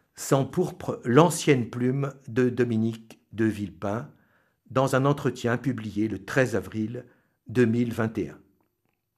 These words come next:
Pendant que l'État macronien fait pleuvoir les milliards du chômage partiel et du plan de relance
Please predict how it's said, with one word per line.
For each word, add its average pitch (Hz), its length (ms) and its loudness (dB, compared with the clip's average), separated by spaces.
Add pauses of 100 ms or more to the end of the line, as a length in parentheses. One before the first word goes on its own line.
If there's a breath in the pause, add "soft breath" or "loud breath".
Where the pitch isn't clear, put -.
(420 soft breath)
Pendant 190 280 8
que 202 100 4
l'État 165 280 4
macronien 156 520 4
fait 151 160 0
pleuvoir 143 460 4
les 120 140 0
milliards 131 440 0
du 107 80 -8
chômage 123 560 0
partiel 139 640 -4 (380 loud breath)
et 123 80 0
du 117 160 -6
plan 131 320 0
de 113 100 0
relance 117 500 2